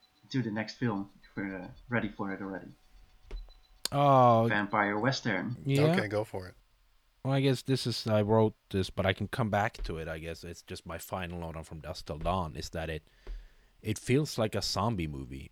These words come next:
Speaker 2: honestly, looking back at it. And I think watching vampires is what put me in that perspective in a way. It's sort of like they're just, they're just trapped in one place with just people piling onto them.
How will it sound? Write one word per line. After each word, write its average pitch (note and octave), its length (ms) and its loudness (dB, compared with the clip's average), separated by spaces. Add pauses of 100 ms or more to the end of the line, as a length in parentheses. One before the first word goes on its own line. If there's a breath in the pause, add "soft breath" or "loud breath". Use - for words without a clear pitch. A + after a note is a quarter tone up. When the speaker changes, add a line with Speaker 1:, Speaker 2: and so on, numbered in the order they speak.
Speaker 2:
honestly, E2 340 -6
looking E2+ 260 -6
back E2 260 -4
at G#2 120 2
it. A#2+ 240 -2
And F#2+ 100 -2
I F2 80 -2
think F#2+ 460 -4 (580 soft breath)
watching G#2 420 4
vampires A2 960 0
is F2+ 160 -4
what E2+ 300 -4
put - 180 2 (240)
me E2+ 320 -4
in E2+ 140 -4
that E2 260 -2
perspective - 640 -8
in C3 80 -4
a C3+ 60 -4
way. C#3 480 0 (180)
It's G2 160 -6
sort G2 220 0
of F#2+ 60 0
like F#2 180 -2 (100)
they're F2+ 140 0
just, F2 460 0 (580 soft breath)
they're G2+ 120 0
just B2+ 200 2
trapped A2+ 320 4
in G2 100 0
one F#2 200 2
place A2+ 440 2
with E2 140 -6
just - 200 -8
people E2 520 -4 (400)
piling F2 520 0
onto F2 320 -2
them. D#2+ 340 -4